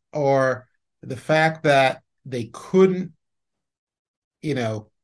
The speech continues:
those next, those two drives that went, ended in field goals, it was almost like that's where the, you know, your, you know, the Hot Wheels started to slow down <laughs> after coming off the ramp. And then here,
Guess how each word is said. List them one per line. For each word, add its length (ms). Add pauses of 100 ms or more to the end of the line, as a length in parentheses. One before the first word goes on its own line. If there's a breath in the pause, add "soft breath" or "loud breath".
(140)
those 420
next, 300
those 240
two 180
drives 460
that 140
went, 280 (180)
ended 240
in 120
field 340
goals, 420 (1000 soft breath)
it 60
was 120
almost 200
like 140
that's 320
where 320
the, 600 (480)
you 140
know, 380 (500)
your, 760 (100)
you 120
know, 80
the 60
Hot 280
Wheels 320
started 300
to 60
slow 300
down 500 (200)
<laughs> 180
after 240
coming 300
off 240
the 80
ramp. 420 (640 loud breath)
And 800 (480 soft breath)
then 160
here, 320